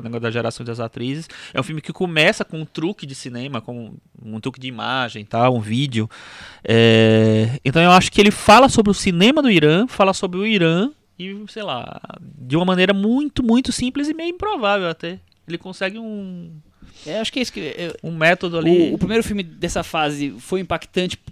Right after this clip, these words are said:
Speaker 2: pela proibição, a gente ficou impactado também, ah, foi curioso porque ele falou, ele contou no filme, "Eu não posso filmar, mas ninguém f-, tá me proibindo de eu ler um roteiro", então ele acaba lendo e encenando naquele primeiro filme, né?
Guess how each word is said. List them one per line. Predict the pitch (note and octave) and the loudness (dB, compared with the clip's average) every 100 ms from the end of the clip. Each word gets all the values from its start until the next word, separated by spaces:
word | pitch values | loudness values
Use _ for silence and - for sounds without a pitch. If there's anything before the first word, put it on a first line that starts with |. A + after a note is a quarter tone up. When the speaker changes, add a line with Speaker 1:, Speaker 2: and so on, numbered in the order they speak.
| - | -14
Speaker 2:
pela | E3 D#3 | -8 -6
proibição, | D#3+ D#3 D3+ C#3+ F#3+ A3 | -4 -4 -4 -6 -6 -4
a | |
gente | G#3+ | -4
ficou | - F#3 | -6 -10
impactado | F3 D#3 - C#3+ F3+ G3 | -8 -10 -8 -6 -4 -4
também, | D#3 E3+ | -6 -4
ah, | F3 B2+ G2 A#2+ | -6 -6 -10 -18
foi | - D#3 | -10 -10
curioso | - D#3+ F3 | -4 -2 -2
porque | - | -4
ele | D#3 | -8
falou, | - D#3 D3 | -6 -8 -8
ele | - D3+ C#3+ C3+ | -10 -8 -8 -8
contou | - C#3+ D3+ | -8 -8 -6
no | D3 | -6
filme, | - D3+ C#3+ _ _ | -6 -8 -8 _ _
"Eu | D3+ | -4
não | D#3 | -4
posso | D#3+ E3 - | -2 -4 -4
filmar, | D#3+ C#3+ D#3 | -6 -2 -4
mas | E3+ D#3+ - | -4 -6 -8
ninguém | E3 D#3 E3 | -12 -8 -8
f-, | - | -8
tá | - | -8
me | E3 | -6
proibindo | D#3 D3+ E3 | -4 -2 0
de | D3+ | 0
eu | D3 | 2
ler | E3+ | 0
um | E3+ | 0
roteiro", | D3 C#3 E3 G3+ | -2 -4 -4 -4
então | D#3+ D3 | -4 -4
ele | D3 C#3+ | -4 -6
acaba | D3 C#3 C3+ | -6 -2 -2
lendo | B2+ D3 C#3+ | -2 -2 -2
e | |
encenando | C#3 C#3+ C3+ C#3 F3 | -4 -4 -6 -4 -4
naquele | D3 | -6
primeiro | C3+ C#3 C3+ | -8 -6 -8
filme, | - F#3 G#3 | -6 -6 -6
né? | G3+ | -6